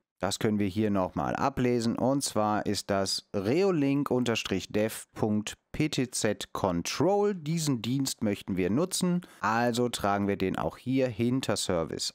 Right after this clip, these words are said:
ein. Jetzt müssen wir diesen Dienst hier noch mit seinen Parametern bestücken. Dazu schreiben wir jetzt hier erst einmal Service unterstrich Data, Doppelpunkt.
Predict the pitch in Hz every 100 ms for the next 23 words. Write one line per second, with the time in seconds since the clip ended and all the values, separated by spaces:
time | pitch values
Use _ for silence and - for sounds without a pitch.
0 | _ 98 104 180 254 - _ 113 175 -
1 | 165 143 131 120 180 151 117 123 135 -
2 | 120 110 107 107 98 - 92 90 78 71
3 | 139 196 185 107 92 - 92 92 - -
4 | 95 120 170 240 _ _ 92 104 - 120
5 | 117 - 101 98 98 95 - - 95 90
6 | 98 95 - 92 92 87 87 85 - -
7 | 107 101 98 101 - - 104 98 92 -
8 | 71 65 - - 78 82 - 135 170 254
9 | - 85 - 113 135 180 233 -